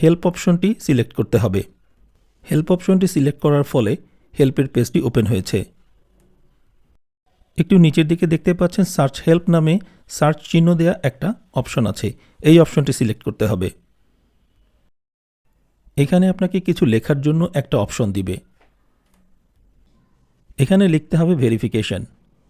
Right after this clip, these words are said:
ভেরিফিকেশন লিখে সার্চ দিলেই দেখবেন একটি নতুন পেজ ওপেন হয়েছে। এই পেজের একদম প্রথমেই লেখা রয়েছে "Verify your YouTube account।" এই অপশনটা সিলেক্ট করতে হবে। নতুন যে পেজটি ওপেন হবে, তার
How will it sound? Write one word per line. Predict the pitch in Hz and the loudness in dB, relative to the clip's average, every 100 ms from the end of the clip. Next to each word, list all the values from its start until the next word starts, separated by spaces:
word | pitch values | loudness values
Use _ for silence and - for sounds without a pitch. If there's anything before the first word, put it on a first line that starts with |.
| 123 | 0
ভেরিফিকেশন | 123 113 120 131 151 127 | 0 0 -2 -2 0 0
লিখে | 113 120 143 | 0 0 -2
সার্চ | - 123 123 | 0 -2 -2
দিলেই | 127 139 175 120 - _ _ - | -2 0 0 -2 -8 _ _ -4
দেখবেন | 135 143 175 | -2 0 -2
একটি | 131 143 | -2 0
নতুন | 131 123 143 | 0 0 -2
পেজ | - 135 131 | 2 0 0
ওপেন | 113 110 | -4 -2
হয়েছে। | 98 95 - - - _ _ _ _ _ _ _ _ _ _ _ _ _ - | -2 -4 -6 -10 -12 _ _ _ _ _ _ _ _ _ _ _ _ _ -2
এই | 180 | 0
পেজের | 185 180 202 - | 0 2 2 2
একদম | 127 127 147 | -2 2 0
প্রথমেই | - 120 - 156 165 | 2 -2 0 0 0
লেখা | 117 - 151 | 0 -2 -2
রয়েছে | 160 160 - 117 - _ _ | -2 -4 -4 -4 -6 _ _
"Verify | 123 135 151 180 185 139 | 2 2 2 0 0 0
your | 147 170 | 0 0
YouTube | 139 131 151 143 | 0 0 0 0
account।" | - - 101 101 - - _ _ _ - | -2 -6 -6 -8 -12 -20 _ _ _ -2
এই | 165 | 0
অপশনটা | - 165 175 | 0 -2 -2
সিলেক্ট | - 117 - | -2 -4 -4
করতে | 110 - 104 | -8 -4 -4
হবে। | 107 85 - _ _ _ _ _ _ _ _ _ _ _ _ _ _ - | -4 -6 -12 _ _ _ _ _ _ _ _ _ _ _ _ _ _ -2
নতুন | 127 135 185 185 | 0 0 2 0
যে | 196 | 0
পেজটি | 190 175 185 | -4 -4 0
ওপেন | 151 151 143 | 0 2 0
হবে, | 143 156 | 0 -2
তার | 151 117 | -2 -6